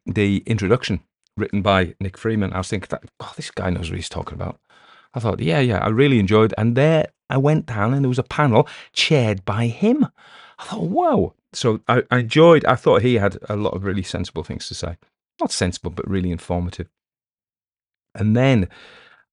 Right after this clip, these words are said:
uh, as a writer I hadn't come across before, Kerry Hadley Price from the Black Country. F-, and, and this was really important because the Black Country is part of the West Midlands. If you, if you know it, you'll know it.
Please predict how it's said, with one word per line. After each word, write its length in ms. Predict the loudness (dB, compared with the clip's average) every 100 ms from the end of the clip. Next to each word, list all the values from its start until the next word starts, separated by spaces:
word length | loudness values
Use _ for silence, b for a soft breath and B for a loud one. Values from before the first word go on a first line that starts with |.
| _ -4
uh, 40 |
as 100 | 2
a 40 | 4
writer 240 | 4 4
I 20 |
hadn't 300 | 2 2 0
come 160 | -2 -4
across 220 | -2 -4
before, 260 | -4 -4 -4
Kerry 320 | 0 0 2
Hadley 300 | 0 -2 -4
Price 460 | -2 0 0 -2 -10 -12
from 220 | -4 -2
the 80 | -2
Black 260 | -2 -2 -2
Country. 380 | -6 -4 -4
F-, 160 | -6 -10 -8
and, 180 | -6 -2
and 160 | 0
this 120 | 0
was 140 | 0 -2
really 200 | 0 0
important 440 | -2 0 0 -2
because 360 | -4 -4 -4 -6 B B B B
the 60 | -4
Black 200 | -4 -2
Country 340 | -4 -2 -2
is 140 | -4 -6
part 320 | -6 -4 -4
of 80 | -4
the 60 |
West 260 | -2 -2 -2
Midlands. 500 | -4 -4 -4 -6 -10 B B B _ -14
If 200 | -12 -12
you, 60 | -12
if 220 | -12 -8
you 100 | -6
know 340 | -2 0 0
it, 220 | -4 -8 -8
you'll 180 | -4
know 220 | -2 -2 -2
it. 200 | -6